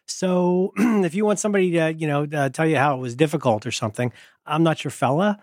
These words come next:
uh, because it just makes it real easy for folks to support, uh, what we do. That's how I choose to look at it anyway.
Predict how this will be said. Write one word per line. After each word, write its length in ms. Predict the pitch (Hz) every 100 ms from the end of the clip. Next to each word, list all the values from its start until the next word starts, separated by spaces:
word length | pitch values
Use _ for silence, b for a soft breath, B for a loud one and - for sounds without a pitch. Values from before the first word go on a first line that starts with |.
| b b -
uh, 300 | 143 143 139
because 400 | 139 139 156 147
it 80 |
just 220 | 139 175 202
makes 180 | 185
it 60 | 214
real 200 | 214 214
easy 300 | 226 233 147
for 200 | 107 147
folks 320 | - 151 135 -
to 220 | 151 135
support, 500 | - - 139 131 -
uh, 200 | 135 123
what 180 | 135 127
we 80 | 120
do. 220 | 147 165
That's 160 | 160
how 100 | - 127
I 120 | 151
choose 300 | - 135 120
to 80 | 117
look 220 | 113 -
at 160 | 113
it 120 | 110 120
anyway. 500 | 113 110 110 165